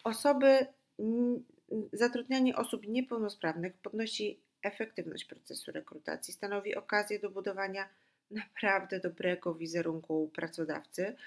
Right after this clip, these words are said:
dobrego, troskliwego i wpisuje się w całościową politykę odpowiedzialności społecznej. Ma też, e, wyraźny wpływ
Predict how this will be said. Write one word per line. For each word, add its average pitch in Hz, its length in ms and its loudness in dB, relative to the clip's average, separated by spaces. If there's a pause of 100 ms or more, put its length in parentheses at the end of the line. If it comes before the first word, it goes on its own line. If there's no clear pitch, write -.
(320)
dobrego, 196 500 2
troskliwego 170 880 -4 (320)
i 226 80 -4
wpisuje - 460 0
się - 140 0
w - 80 -12
całościową 214 640 -2
politykę 190 460 -4
odpowiedzialności 165 840 -6
społecznej. - 580 -8 (800)
Ma 214 340 2
też, - 540 -4
e, 170 160 -4
wyraźny 185 580 2
wpływ 175 300 -4